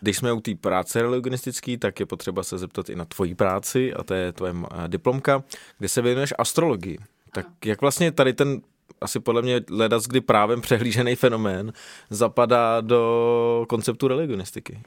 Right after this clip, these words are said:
Speaker 2: To právě se mi otevřela možnost díky té nový akreditaci, kterou jsem teďko zmiňovala. Eh, myslím si, že na začátku mýho studia by tady to úplně nešlo. Nebo by to šlo, ale bylo by to asi komplikovaný. A teďko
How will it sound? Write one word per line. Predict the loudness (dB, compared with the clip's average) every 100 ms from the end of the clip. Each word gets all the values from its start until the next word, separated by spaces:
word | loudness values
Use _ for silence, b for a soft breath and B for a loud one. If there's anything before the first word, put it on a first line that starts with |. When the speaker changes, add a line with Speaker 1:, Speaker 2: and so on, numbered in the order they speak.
| _ _ _ _
Speaker 2:
To | -8 -8 -4
právě | 0 0 0
se | -2
mi | -2 -2
otevřela | -2 -2 0 2
možnost | 0 0 0 -2 -2 -4 -8 -8
díky | -4 -2 -4
té | -4
nový | -2 -2 -4
akreditaci, | -4 -4 -4 -4 -6 -6 -6
kterou | -4 -4
jsem | -4 -4
teďko | -4 -4 -4
zmiňovala. | -2 -2 0 0 -2 -6 B B B B -10
Eh, | -4 -2
myslím | 0 2 2
si, | 2 2
že | 2
na | 0
začátku | -2 0 0 0 0
mýho | 0 0 -2
studia | -4 -4 -2 -2
by | -2
tady | -4 -4 -4
to | -6
úplně | -6 -6 -4 -2
nešlo. | -2 -4 -6 -6
Nebo | -4 -2
by | 0
to | 0 -2
šlo, | -2 0 2
ale | 2 0
bylo | 0 -2
by | -2
to | -4 -4
asi | -4 -4
komplikovaný. | -4 -4 -6 -8 -8 -8 -8 -10
A |
teďko | -6 -6 -2 -2 -2